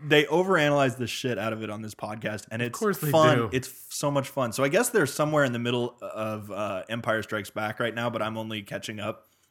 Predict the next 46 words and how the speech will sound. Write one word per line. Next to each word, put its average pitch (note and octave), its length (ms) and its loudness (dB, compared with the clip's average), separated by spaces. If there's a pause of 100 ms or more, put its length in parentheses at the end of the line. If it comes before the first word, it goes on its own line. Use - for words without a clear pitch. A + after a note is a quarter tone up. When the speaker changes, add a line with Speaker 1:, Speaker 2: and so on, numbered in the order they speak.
(340)
Speaker 1:
episode A#2+ 380 -4
by G#2+ 160 0
episode. A#2+ 380 -4 (280)
And, E3 300 0
you F3 60 0
know, B2+ 260 0 (500)
if C3+ 140 -4
you're D#3+ 100 4
just D#3+ 180 0
goofing D3+ 300 2
off C3 240 4
doing C3+ 220 2
something C3 340 0
that A#2+ 140 -4
doesn't B2 320 -2
take A#2+ 240 -2
any A#2+ 160 -4
time, A#2 540 -6
you A#2+ 100 -6
know, A2+ 120 2
or A2 160 0
focus, C3 680 -2
or A2+ 180 -2
if A2 100 -4
you're A#2 100 -4
just A2+ 180 -4
driving A2 320 0
along, G#2+ 360 -2
you G#2+ 100 -8
can A2+ 100 -10
just A2 180 -8
listen G#2+ 300 -6
to G#2+ 140 -8
this G2+ 180 -12
whole G#2 140 -6
thing G#2+ 220 -8
in G#2 100 -10
ten A2 200 -6
minutes, G#2+ 300 -8
fifteen G#2 320 -10
minutes, G2+ 220 -10
twenty G#2 220 -8
minutes G2+ 240 -8
at G2+ 60 -10
a F#2+ 60 -10
time, G#2+ 380 -6